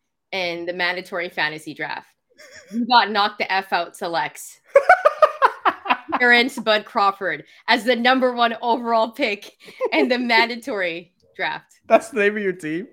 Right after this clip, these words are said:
Speaker 1: Yeah, you got knocked the F out.
Speaker 2: Okay, great. Oh, okay. You, you typed it in already? Okay, cool.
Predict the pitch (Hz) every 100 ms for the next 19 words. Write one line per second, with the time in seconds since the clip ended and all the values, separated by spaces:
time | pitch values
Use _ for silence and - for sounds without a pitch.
0 | _ _ 311 427 269 233 247 233 233 233
1 | 226 262 285 294 185 - - - _ -
2 | 160 165 139 104 95 120 107 90 - _
3 | _ 120 117 87 80 107 87 87 _ 101
4 | 95 95 101 - 98 87 90 92 95 95
5 | 101 92 92 87 87 - - 71